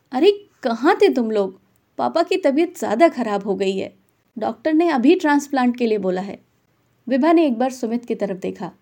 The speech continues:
लेकिन सुमित ऐसे खड़ा रहा जैसे उसने कुछ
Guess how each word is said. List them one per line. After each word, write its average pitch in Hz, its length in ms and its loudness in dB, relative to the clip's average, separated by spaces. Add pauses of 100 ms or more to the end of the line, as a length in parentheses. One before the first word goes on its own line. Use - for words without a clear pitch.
(420)
लेकिन 220 240 -2
सुमित 226 380 -4
ऐसे 214 240 -6
खड़ा 202 260 -6
रहा 226 300 -8 (360)
जैसे 220 260 -4
उसने 240 280 -4
कुछ 240 300 -8